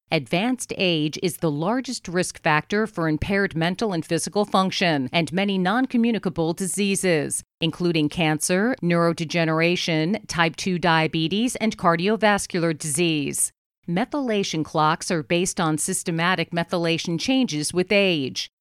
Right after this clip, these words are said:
D N A M age clock specifically demonstrates about sixty percent of C P G sites losing methylation with age and forty percent gaining methylation.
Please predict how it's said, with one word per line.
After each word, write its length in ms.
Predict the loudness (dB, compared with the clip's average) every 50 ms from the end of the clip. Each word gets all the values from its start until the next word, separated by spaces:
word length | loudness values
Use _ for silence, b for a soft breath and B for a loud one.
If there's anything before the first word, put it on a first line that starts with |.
| _ _ _ _ -12 -12 -8 -2
D 260 | 0 2 2 4 4
N 220 | 2 2 2 2 2
A 240 | 2 2 0 0
M 220 | 0 0 0 0 0
age 320 | 0 0 0 0 -2 -6
clock 400 | -4 -2 0 2 2 0 0 -2
specifically 720 | -6 -4 -4 -4 -4 -2 -4 -4 -4 -4 -4 -2 -2 -2 0
demonstrates 760 | 0 0 2 2 0 0 -2 -2 -2 0 0 0 -2 -2 -4
about 300 | -2 0 -2 -2 -2 -2
sixty 380 | -2 -2 -2 -4 -4 -4 -4
percent 520 | -2 -2 -2 -2 0 0 0 0 -2 -2 -4
of 80 | -6
C 280 | -4 -4 -2 -2 -4 -4
P 240 | -4 -4 -4 -4 -4
G 240 | -4 -4 -4 -4 -2
sites 500 | -2 -2 0 0 0 0 0 -2 -6 -8 -6
losing 520 | -4 0 2 2 2 2 2 0 0 2
methylation 720 | 0 0 -2 -2 -2 0 0 0 0 0 -2 -2 0 0
with 220 | 2 0 2 2 2
age 420 | 2 2 2 0 0 -2 -4 -6 -6
and 160 | -4 -6 -6
forty 340 | -4 -2 0 0 0 0 -2
percent 480 | -4 -4 -6 -4 -2 0 -2 -2 -2 0
gaining 380 | 2 2 2 2 2 2 2
methylation. 840 | 2 0 2 2 2 2 4 4 2 2 2 2 2 2 0 -2 -4